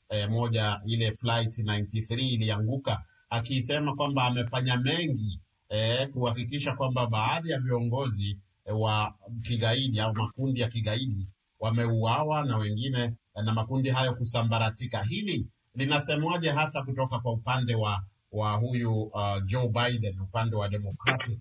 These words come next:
nao wakieleza kile ambacho labda wangefanya ama wamefanya siku ambazo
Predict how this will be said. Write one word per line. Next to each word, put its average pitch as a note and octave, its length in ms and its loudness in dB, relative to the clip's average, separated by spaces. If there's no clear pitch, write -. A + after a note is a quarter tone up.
nao A#2 220 2
wakieleza A2+ 720 0
kile B2 200 0
ambacho A#2 520 0
labda C3 280 0
wangefanya B2 720 2
ama C3 180 2
wamefanya B2 720 0
siku C3 340 -2
ambazo A#2 640 2